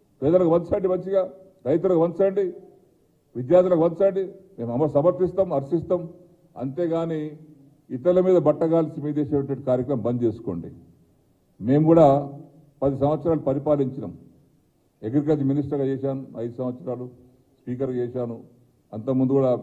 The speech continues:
మినిస్టర్గా చేశాం. మాకు అనుభవం ఉంది పరిపాలన ఆమో-, ఎట్టే విధంగా చేయాలనో. ఆ ఊరికనే గాలికి మేము మాట్లాడతలేం.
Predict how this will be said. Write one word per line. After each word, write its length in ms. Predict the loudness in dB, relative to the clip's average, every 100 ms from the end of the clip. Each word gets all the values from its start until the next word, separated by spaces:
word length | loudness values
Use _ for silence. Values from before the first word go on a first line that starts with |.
| -6
మినిస్టర్గా 460 | -12 -10 -8 -6
చేశాం. 400 | -4 -6 -6 -8
మాకు 160 | -8 -8
అనుభవం 320 | -4 -2 0
ఉంది 200 | 0 -2
పరిపాలన 480 | -6 -8 -4 -6 -6
ఆమో-, 280 | -12 -12 -12
ఎట్టే 220 | -12 -12
విధంగా 260 | -10 -12
చేయాలనో. 340 | -12 -12 -14 -16 _ _ _ _ _ _ _ _ _ _ _ _ -20 -14
ఆ 80 |
ఊరికనే 420 | -8 -6 -4 -2 -2
గాలికి 680 | 2 2 2 2 -2 -2 -8
మేము 140 | -6
మాట్లాడతలేం. 580 | -4 -4 -4 -6 -8 -10